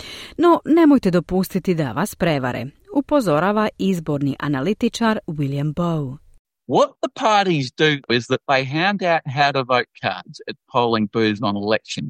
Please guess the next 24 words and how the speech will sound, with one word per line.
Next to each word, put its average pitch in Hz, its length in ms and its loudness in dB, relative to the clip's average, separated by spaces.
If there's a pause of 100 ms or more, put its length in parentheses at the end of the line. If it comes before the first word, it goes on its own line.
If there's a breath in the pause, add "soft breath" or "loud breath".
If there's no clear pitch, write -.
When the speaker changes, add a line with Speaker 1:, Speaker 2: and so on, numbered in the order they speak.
(160)
Speaker 2:
day - 140 -8 (220)
that 117 120 2 (240)
recommend 156 640 -2 (200)
that 110 180 -6
you 113 160 0 (140)
fill 120 180 -2 (140)
out 107 160 0
your 110 180 0 (100)
ballot 101 260 -2 (140)
paper 98 360 -2
a 104 60 -14
certain 95 480 -2 (160)
way. 78 180 -10 (400)
You 117 140 0
don't 101 240 -2
have 123 300 -2
to - 60 -6 (100)
vote - 200 -8
that - 240 -14
way. 156 360 -4 (220)
It's 156 160 -2 (120)
just 165 200 -2
a 156 60 2 (120)
recommendation. 110 840 -2